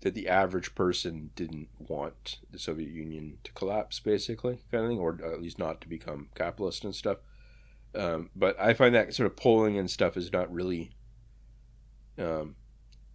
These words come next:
it's hard, it's hard to sort of know what that t-, to make of it kind of thing, especially if, like, you know, like, uh, I don't know. It, it, it, I think it's very easy to,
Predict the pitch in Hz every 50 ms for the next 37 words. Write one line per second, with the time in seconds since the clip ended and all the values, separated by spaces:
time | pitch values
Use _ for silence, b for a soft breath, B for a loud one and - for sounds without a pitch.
0 | - - - - - - 123 117 113 - 107 95 - 156 131 123 131 104 - -
1 | 107 90 87 85 85 87 87 87 82 - 80 78 - - - - - - - -
2 | - - - - 85 80 80 87 82 - - 80 71 71 - - - - - 78
3 | 76 76 87 85 85 82 - - - - - - 117 107 95 90 85 - - -
4 | 85 80 76 - - - - - - - - - - - - - - - - -
5 | - - - - - - - - - - 123 110 85 71 - - - 98 90 87
6 | - - - 82 82 82 - - - - - - - - 107 101 90 71 64 -
7 | - - 101 110 - 113 113 110 113 135 117 - - 110 123 131 131 127 117 104
8 | 117 110 107 107 110 107 107 104 107 107 98 92 - 98 87 82 82 82